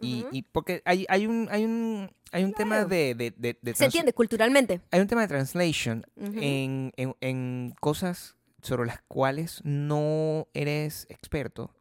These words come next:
Speaker 1: o ni siquiera tienes ningún tipo de conocimiento, donde
Speaker 2: La
Speaker 1: se te,
Speaker 2: terminología y
Speaker 1: se
Speaker 2: tal,
Speaker 1: te
Speaker 2: la
Speaker 1: pierde,
Speaker 2: cosa.
Speaker 1: se te
Speaker 2: Ujú.
Speaker 1: pierden
Speaker 2: Se te
Speaker 1: muchas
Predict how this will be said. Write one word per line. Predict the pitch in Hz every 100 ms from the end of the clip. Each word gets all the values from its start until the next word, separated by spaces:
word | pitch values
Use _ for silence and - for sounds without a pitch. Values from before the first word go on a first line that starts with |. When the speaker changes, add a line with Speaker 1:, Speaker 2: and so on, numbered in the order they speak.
| _
Speaker 1:
o | 117 110 104 -
ni | 127
siquiera | 120 131 143
tienes | 160 165
ningún | 151 143
tipo | 165
de | 165
conocimiento, | 165 165 165 147
donde | 160
Speaker 2:
La | 226
Speaker 1:
se |
te, | 233
Speaker 2:
terminología | 220 220 208 196 269 440
y | 180
Speaker 1:
se | -
Speaker 2:
tal, | 427
Speaker 1:
te | -
Speaker 2:
la | 180
Speaker 1:
pierde, | 170 190 185 160
Speaker 2:
cosa. | 151 -
Speaker 1:
se |
te | -
Speaker 2:
Ujú. | 107
Speaker 1:
pierden | 175 180 123
Speaker 2:
Se |
te |
Speaker 1:
muchas | 110